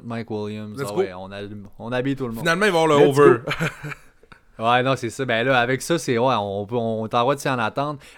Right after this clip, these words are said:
Speaker 1: Euh, j-, écoute, Nick Chubb est un must-start. Start-tu Kareem Hunt contre cette quand même solide defense-là des Giants ?
Speaker 2: Je m'attends à une, une performance décevante de Kareem Hunt.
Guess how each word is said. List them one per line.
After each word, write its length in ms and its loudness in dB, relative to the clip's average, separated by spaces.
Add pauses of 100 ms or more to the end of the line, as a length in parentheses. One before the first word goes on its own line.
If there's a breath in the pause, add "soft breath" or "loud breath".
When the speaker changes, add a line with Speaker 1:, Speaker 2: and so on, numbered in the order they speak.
Speaker 1:
Euh, 460 -2 (300)
j-, 220 -20
écoute, 360 -4 (460)
Nick 240 -4
Chubb 200 0
est 100 -2
un 80 0
must-start. 640 -2
Start-tu 520 -6
Kareem 320 0
Hunt 200 -2
contre 240 -6
cette 140 -8
quand 140 0
même 160 -2
solide 380 -2
defense-là 500 -8
des 140 -4
Giants ? 160 -8 (240)
Speaker 2:
Je 60 -12
m'attends 200 -4
à 440 -2 (180)
une, 300 -12 (100)
une 100 -12
performance 520 -8
décevante 540 -8
de 80 -12
Kareem 340 -10
Hunt. 180 -14